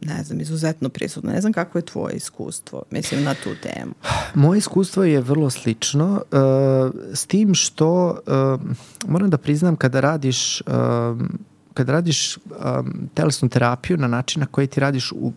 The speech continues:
Speaker 2: u, ovaj, više u privatnom sektoru, a, drugačije je zato što tu dolaze ljudi koji žele da reše problem. A kod mene u državnoj instituciji, a, gde je najveći vrem-, vrem-, mislim, najveći deo vremena,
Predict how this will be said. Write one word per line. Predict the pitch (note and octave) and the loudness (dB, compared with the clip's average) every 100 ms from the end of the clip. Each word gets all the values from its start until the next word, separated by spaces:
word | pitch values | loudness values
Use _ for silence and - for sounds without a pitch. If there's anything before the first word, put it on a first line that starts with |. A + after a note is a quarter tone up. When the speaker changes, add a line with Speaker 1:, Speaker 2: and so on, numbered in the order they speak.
| - | -4
Speaker 2:
u, | C#3 B2+ - | -4 -4 -4
ovaj, | - B2 B2 | -2 0 0
više | B2 C3 C#3+ | -2 -2 -4
u | |
privatnom | - D3 C3+ A#2+ A2+ | -2 0 0 -2 -6
sektoru, | - - - C#3 G3 - - - - | -6 -8 -2 0 0 -2 -10 -12 -6
a, | - C3 B2+ | 2 4 4
drugačije | B2+ B2+ B2+ B2+ - G3+ F#3 | 2 2 2 0 2 4 4
je | D3+ | 2
zato | C3+ D#3 D3 E3 | 0 -2 -2 -4
što | - D#3 | 0 0
tu | - | 2
dolaze | E3 D3 E3+ D3 | 2 2 2 2
ljudi | C#3+ D#3+ | 0 0
koji | C#3 C#3+ C#3 | 2 4 4
žele | C3 B2+ C#3 | 2 2 2
da | B2 | 2
reše | A#2+ - - | 2 0 -4
problem. | - - - C3+ F3+ G#3 F3 - - - - | -4 -2 0 2 2 -2 -8 -12 -12 -12 0
A | C#3 D#3 | 2 2
kod | - C3 | 2 0
mene | C3 C#3 G3+ G#3 | 2 4 2 2
u | - C#3 | 2 0
državnoj | C#3 C#3+ G3 E3 D3+ C#3+ C#3 | 0 0 2 2 2 2 2
instituciji, | C3 B2+ B2 - - C#3+ D3+ - F3 E3+ C3+ | 0 0 -2 -4 0 0 2 4 4 4 2
a, | - B2+ B2+ B2 B2+ - | 2 4 4 2 0 -2
gde | B2+ B2 | -2 2
je | B2 | 4
najveći | C3+ D3 D3 B2 | 4 2 0 0
vrem-, | A#2+ B2+ A#2+ | 2 2 2
vrem-, | - B2 A#2+ A#2+ A#2+ | -2 0 2 0 -2
mislim, | - C3 B2+ | 0 0 2
najveći | C3+ C3 B2 | 0 0 0
deo | B2+ C3 | 2 2
vremena, | B2 B2 A#2+ A2+ | 2 0 0 -2